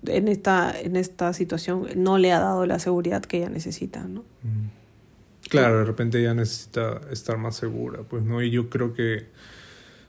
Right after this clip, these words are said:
Speaker 2: algo para que esté más segura es que también puedan definir su relación o lo que, lo que tienen, ¿no? O sea, si están saliendo oficialmente y significa de que son exclusivos o algo así, ¿no?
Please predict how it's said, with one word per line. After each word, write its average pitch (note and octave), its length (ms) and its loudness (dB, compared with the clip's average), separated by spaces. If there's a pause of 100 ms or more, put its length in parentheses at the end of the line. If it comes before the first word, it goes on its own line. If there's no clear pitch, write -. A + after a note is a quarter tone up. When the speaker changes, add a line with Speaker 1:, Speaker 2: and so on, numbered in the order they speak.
Speaker 2:
algo B2+ 320 4
para A#2 240 2
que A#2 100 -2
esté A2+ 280 0
más A#2 200 2
segura A#2+ 520 6
es A2 120 0
que A#2 160 2
también A2+ 500 0
puedan C3 480 6
definir A#2 680 0 (560)
su B2 160 -2
relación D3+ 640 0
o C#3 60 4
lo B2+ 180 2
que, B2+ 160 -2
lo B2+ 160 -2
que C#3 80 -2
tienen, E3 400 0
¿no? C#3+ 140 -2
O C#3+ 40 -2
sea, A#2+ 140 -4
si A2+ 160 -4
están A#2+ 240 -4
saliendo A#2+ 560 -2 (520)
oficialmente A#2 680 2
y A2+ 60 2
significa A2 540 0
de G#2+ 180 2
que G#2+ 160 -6
son G#2+ 200 -4
exclusivos G#2+ 840 -2 (1040)
o B2 140 2
algo A2+ 160 2
así, C#3 240 -2
¿no? A2+ 300 -2